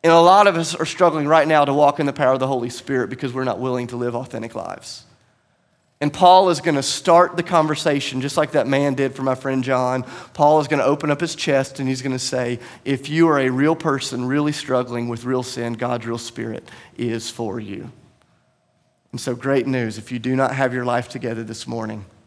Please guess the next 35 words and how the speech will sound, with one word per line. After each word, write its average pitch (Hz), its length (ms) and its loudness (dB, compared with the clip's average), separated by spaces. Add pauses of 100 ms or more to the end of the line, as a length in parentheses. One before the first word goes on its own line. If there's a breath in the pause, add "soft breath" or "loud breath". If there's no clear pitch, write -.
(720)
the 120 60 -18
Spirit 123 480 -4
of 120 140 -10
God 107 420 -4 (480 soft breath)
is 113 140 -10
for 113 100 -12
you. 98 260 -12 (840)
And 139 80 -2
I - 20 2
love 165 140 6
this. 120 320 -4
Open 151 180 0
up 151 80 0
to - 80 -6
Romans 143 220 0
chapter 131 260 -2
seven. 123 420 -2 (580)
We're 151 60 2
not 156 120 4
gonna 160 80 0
spend 151 220 0
much 139 180 0
time 143 400 0
in 131 100 -2
this 135 140 -4
chapter, 135 400 0
but 127 140 -2
it - 80 -2
sets - 280 -2
the - 100 -12
framework, 135 1160 -4
it 131 80 -6
sets - 240 -2
the - 80 -10
tone 143 540 0